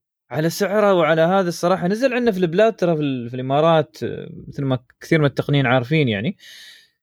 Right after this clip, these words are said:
بس م-، ي-، الناس ما بقادرة تستخدمه.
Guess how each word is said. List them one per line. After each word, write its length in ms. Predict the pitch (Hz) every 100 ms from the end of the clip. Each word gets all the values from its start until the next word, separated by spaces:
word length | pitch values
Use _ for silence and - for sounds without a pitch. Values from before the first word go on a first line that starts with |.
| _ - 131
بس 580 | 117 - - - - - - _ _ _ -
م-، 80 | 156 143
ي-، 280 | 143 139 123
الناس 640 | 135 90 131 147 233 190
ما 60 | 214
بقادرة 280 | 285 294
تستخدمه. 520 | 262 - 254 262 269